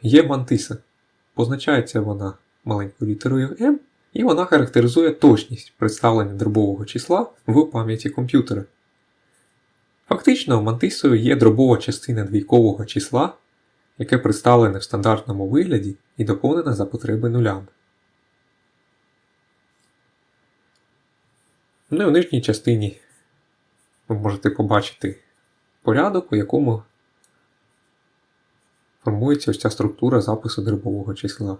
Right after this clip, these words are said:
Тобто спочатку знаковий біт, потім біти порядку, ну і далі біти мантиси. У мовах програмування виділяють три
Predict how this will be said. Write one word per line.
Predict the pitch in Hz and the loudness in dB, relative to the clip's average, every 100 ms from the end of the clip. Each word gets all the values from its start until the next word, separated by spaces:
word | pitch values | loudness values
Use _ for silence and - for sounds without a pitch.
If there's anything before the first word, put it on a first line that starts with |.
| - | -8
Тобто | 104 - | -8 -6
спочатку | 104 120 - 110 - | -6 -6 -6 -8 -6
знаковий | 117 208 214 185 175 | -2 -2 0 2 2
біт, | 175 170 - | 2 -4 -4
потім | - 98 - 101 _ - | -6 -6 -6 -10 _ -16
біти | 113 - | -10 -6
порядку, | 113 120 160 190 - 156 156 - | 0 2 2 -2 -4 -4 -4 -6
ну | 156 | -2
і | 117 | 0
далі | 107 117 104 - | 0 0 -4 -8
біти | 120 113 104 | -10 -8 -6
мантиси. | 104 104 - - - - - _ _ _ _ _ _ _ - - _ _ _ _ _ _ _ _ _ _ _ _ _ _ _ _ _ _ _ - | -6 -4 -4 -6 -10 -20 -20 _ _ _ _ _ _ _ -20 -20 _ _ _ _ _ _ _ _ _ _ _ _ _ _ _ _ _ _ _ -2
У | 151 147 143 | 0 0 6
мовах | 160 151 | 6 8
програмування | 151 147 180 254 330 311 285 - | 4 2 2 2 4 2 -2 0
виділяють | 143 143 180 208 185 - - - | 2 4 4 2 0 -6 -14 4
три | 147 143 117 | 10 10 8